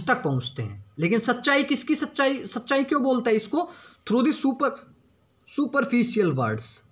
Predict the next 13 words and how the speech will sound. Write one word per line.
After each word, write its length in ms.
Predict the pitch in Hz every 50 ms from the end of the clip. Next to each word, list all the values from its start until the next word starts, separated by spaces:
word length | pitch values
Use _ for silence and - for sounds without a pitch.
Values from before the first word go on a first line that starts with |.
| _ -
Superficial 640 | - 214 202 240 220 233 240 247 233 240 247 233 226
words 260 | 240 247 214 - -
means 220 | 262 349 381 - - - - - _ - -
जो 140 | 147 214
कि 100 | 190 220
सीरियस 480 | 208 - 233 240 233 247 269 233 - -
वर्ड्स 320 | 190 196 185 180 - -
नहीं 260 | 139 135 156 160 139 117
है, 220 | 110 107 - - - - _ _ _ _ _ - _ _ _ _ _ _ _ _ _ _ _ _ _ _ _ _ _ _ _ _ _ _ _ _ _ -
सीरियस 420 | - 214 233 240 262 240 - 196
वर्ड्स 280 | 202 214 208 - - 147
नहीं 240 | 139 135 139 135 120
है, 80 | 107